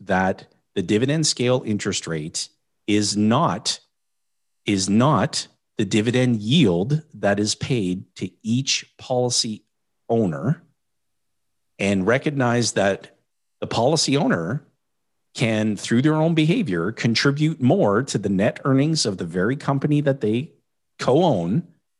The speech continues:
and by proxy, be rewarded with more of the divisible surplus, then you'll recognize that this really truly is the ultimate in simplicity and has absolutely nothing to do with rate of return.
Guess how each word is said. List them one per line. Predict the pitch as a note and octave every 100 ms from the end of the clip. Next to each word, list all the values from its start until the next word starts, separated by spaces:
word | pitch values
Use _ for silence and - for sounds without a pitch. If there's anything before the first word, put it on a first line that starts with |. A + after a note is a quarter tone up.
| _ _ _ _ _ -
and | G#2 F#2+
by | A#2
proxy, | C3+ F3 G3 - G2 F2+ D3+
be | A2 A2
rewarded | A2+ B2 B2+ D3 A2+ G#2 F#3 - _ _ _ _
with | G#2+ A2 A2 - - _ _
more | G#2 D#3 D3 B2 D#3 F3 - _ _
of | A2+
the | A#2
divisible | A2+ A2+ B2 D3 D3+
surplus, | - G2+ E2+ E2 D2+ - - - _ _ _ _ _ _ _ _ _
then | B2+ B2
you'll | B2 B2
recognize | A#2+ D#3 F#3+ E3 A2 F#2+ A2 -
that | A2 G#2+
this | E3 E3+
really | B2 C3 G#3 A#2+
truly | G2 - F3 A#2+ A#2
is | E3+ A2
the | A2+
ultimate | G#2+ C#3 C#3+ B2+
in | A2+
simplicity | G2+ G#2+ F#2 F2+ - D#2+ D#2 A#2 - _ _ _ _ -
and | G#2+
has | F#2 A2+ A2 -
absolutely | E3 G3 - A2+ G2 G#2+ D3 D#3 G#2+
nothing | G2 G#2 E3 - C3
to | A#2+
do | G#2 A2+ A#2
with | F#2+ G2+ G2
rate | G2 G#2
of | B2+ C#3+
return. | D3 - A3 A2+ C2+